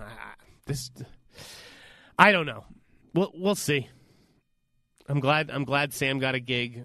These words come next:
Uh, I think that this bodes well for the project, but you ha-, you, you can't ignore, like, the recent history or lack of it.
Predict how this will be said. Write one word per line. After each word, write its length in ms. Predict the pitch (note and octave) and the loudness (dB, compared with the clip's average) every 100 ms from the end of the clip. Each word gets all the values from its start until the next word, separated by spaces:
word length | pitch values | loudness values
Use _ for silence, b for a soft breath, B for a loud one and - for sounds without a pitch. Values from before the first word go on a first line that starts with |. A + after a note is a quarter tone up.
| B2 | -14
Uh, 440 | A2 A2 G#2+ G#2+ G#2+ A2 | -10 -8 -6 -6 -8 -12
I 80 | G#2+ | -8
think 260 | A#2 A2 | -8 -8
that 180 | A2 - | -10 -10
this 160 | A#2+ - | -12 -6
bodes 320 | A#2 A2+ A2+ | -2 -2 -2
well 140 | A2+ | -4
for 100 | A2 | -4
the 80 | G#2+ | -8
project, 580 | - G#2 G#2 G#2+ G2+ - | -4 -2 -2 -6 -10 -12
but 160 | - G#2 - _ - | -14 -14 -18 _ -18
you 100 | A#2+ | -12
ha-, 120 | A2+ | -8
you, 440 | A2+ A#2 A2 A#2+ B2+ | -8 -10 -16 -16 -14
you 120 | C3+ | -14
can't 300 | B2+ C#3 C3+ | -6 -2 -2
ignore, 340 | A2+ A2+ A2+ A2 | 0 0 0 -2
like, 180 | G#2+ | -4
the 100 | - | -6
recent 280 | G#2+ A2+ G#2+ | -8 -6 -6
history 400 | A2 G2+ - G2 | -4 -6 -6 -6
or 100 | G2 | -6
lack 260 | G2+ F#2+ - | -4 -6 -6
of 140 | F#2 | -4
it. 140 | G#2 | -4